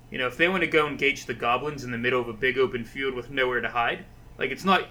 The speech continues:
maybe you shouldn't add some rocks. You know, maybe they should be a little bit more careful about how they approach the fight.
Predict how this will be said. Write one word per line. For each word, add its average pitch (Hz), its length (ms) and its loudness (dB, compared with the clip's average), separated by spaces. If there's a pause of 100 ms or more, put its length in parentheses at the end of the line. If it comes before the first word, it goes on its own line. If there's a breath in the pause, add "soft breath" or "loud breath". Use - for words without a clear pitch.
(140)
maybe 180 260 6
you 175 60 0
shouldn't 175 300 0
add 104 160 -4
some 104 180 -12
rocks. - 320 -14
You 123 60 -8
know, 123 80 -4
maybe 123 240 -4
they 127 120 0
should 127 160 -10
be 131 80 0
a 127 40 0
little 127 160 0
bit 135 140 -2
more 127 120 -6
careful 143 360 -4
about 135 160 -2
how 135 120 -2
they 139 120 0
approach - 340 -6
the 110 100 -14
fight. 117 260 -6